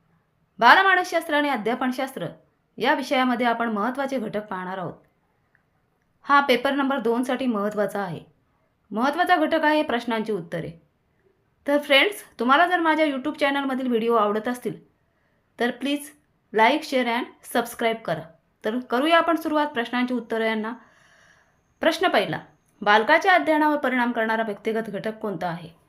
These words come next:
बालकाच्या अध्ययनावर परिणाम करणारा व्यक्तिगत घटक कोणता आहे? त्यासाठी पर्याय दिले आहेत फ्रेंड्स. पर्याय नंबर एक, संप्रेषण साधने, पर्याय नंबर दोन, परिपक्वता, पर्याय नंबर तीन, शिक्षक आणि पर्याय नंबर चार,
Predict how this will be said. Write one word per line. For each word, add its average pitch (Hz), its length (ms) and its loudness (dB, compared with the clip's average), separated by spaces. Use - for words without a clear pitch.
बालकाच्या 233 520 0
अध्ययनावर 196 540 -2
परिणाम 196 380 -4
करणारा 196 380 -4
व्यक्तिगत 220 520 -4
घटक 208 320 -6
कोणता 180 300 -8
आहे? 214 180 -4
त्यासाठी 262 320 -4
पर्याय 247 340 0
दिले 262 200 -2
आहेत 254 280 0
फ्रेंड्स. 214 280 -4
पर्याय 233 240 6
नंबर 311 260 4
एक, 294 260 4
संप्रेषण 247 460 2
साधने, 262 360 -2
पर्याय 220 260 0
नंबर 240 240 0
दोन, 247 260 0
परिपक्वता, 226 680 0
पर्याय 226 280 -2
नंबर 294 300 0
तीन, 294 140 0
शिक्षक 262 440 -6
आणि 214 140 0
पर्याय 196 240 -2
नंबर 196 240 -4
चार, 247 240 -2